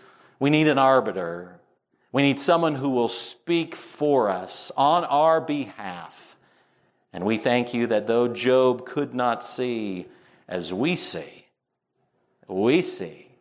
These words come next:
and we know that that mediator, that arbiter, that redeemer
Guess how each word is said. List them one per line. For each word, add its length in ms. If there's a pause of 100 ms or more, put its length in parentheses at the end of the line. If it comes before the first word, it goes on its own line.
(280)
and 260
we 180
know 460 (440)
that 140
that 240
mediator, 760 (420)
that 200
arbiter, 440
that 260
redeemer 1120